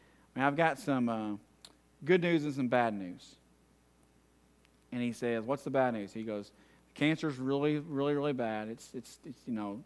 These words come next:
s-, you know, stage five is awful. And stage four is, I think, the worst you can get, right?" And so it's like, I mean, it's, it's, it's really bad. It's, your body's covered in it. And, uh, he goes, "Man," that's, he goes, "So then what's the good news?" He said, "The good news is,"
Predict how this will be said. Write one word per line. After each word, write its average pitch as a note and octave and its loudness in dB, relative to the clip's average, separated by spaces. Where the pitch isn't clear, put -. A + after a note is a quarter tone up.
s-, - -20
you G#2 -14
know, - -16
stage C#3 0
five G#2+ -2
is A2+ -10
awful. G#2+ -6
And A#2 -8
stage A2 -6
four C#3 0
is, A#2 -6
I A#2 -2
think, A2+ -6
the A#2 -4
worst A#2+ -2
you A2+ -6
can A2+ -6
get, B2 -2
right?" A#2+ -4
And A2+ -10
so C3 4
it's D#3 2
like, C#3+ 4
I A#2+ -2
mean, A#2+ 2
it's, D3 0
it's, E3 -4
it's D#3+ -2
really D3 4
bad. C3 4
It's, A#2 -6
your A#2+ -2
body's C3 2
covered B2+ -2
in A#2 -2
it. A#2 -4
And, G#2+ -4
uh, F#2+ -4
he G#2+ -6
goes, G#2+ -4
"Man," C#3+ -6
that's, C#3+ -8
he B2+ -10
goes, A2 -8
"So B2 -6
then C3 0
what's D#3+ -4
the E3 -2
good E3+ 2
news?" A2+ -4
He C3 -6
said, A2+ -6
"The B2 -6
good F#3 6
news D#3 0
is," C3 0